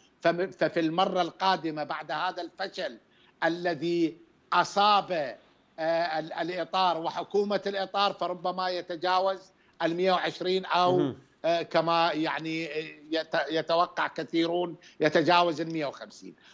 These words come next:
Speaker 1: ولهذا السبب هو سمى تياره بالتيار الوطني الشيعي ليكون، آه، ال-، يعني الممثل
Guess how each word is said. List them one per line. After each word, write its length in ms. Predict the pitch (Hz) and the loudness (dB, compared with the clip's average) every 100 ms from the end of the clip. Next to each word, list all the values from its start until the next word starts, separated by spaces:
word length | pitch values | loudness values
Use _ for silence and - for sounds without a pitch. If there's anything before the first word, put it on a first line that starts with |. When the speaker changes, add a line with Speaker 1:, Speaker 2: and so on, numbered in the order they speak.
| - | 0
Speaker 1:
ولهذا 500 | 160 185 160 214 214 | 4 4 6 4 2
السبب 360 | - 190 180 156 | -4 -6 -8 -8
هو 240 | 175 180 | -8 -8
سمى 600 | - 208 220 196 170 139 - _ _ - | -8 -12 -10 -10 -12 -12 -18 _ _ -4
تياره 600 | 175 180 202 196 160 165 | -4 0 0 0 -2 -6
بالتيار 880 | 160 - 170 165 170 196 196 165 151 | -10 -12 -10 -8 -2 0 2 0 -6
الوطني 560 | 160 165 185 208 202 214 | -8 -6 -6 -6 -8 -10
الشيعي 680 | 180 - 214 196 226 233 202 _ _ | -14 -14 -12 -8 -6 -8 -10 _ _
ليكون، 880 | 139 175 180 175 - 202 226 220 196 | -4 2 6 6 4 2 4 4 4
آه، 360 | 180 165 151 127 - _ _ - | 4 4 2 -2 -8 _ _ 0
ال-، 440 | 160 165 165 160 | 2 2 -2 -4
يعني 560 | 165 143 160 170 175 165 | -2 -2 -2 -4 -2 0
الممثل 1160 | 165 - 170 175 226 - - - 233 240 233 | 0 0 -4 0 2 0 -4 -2 0 2 -2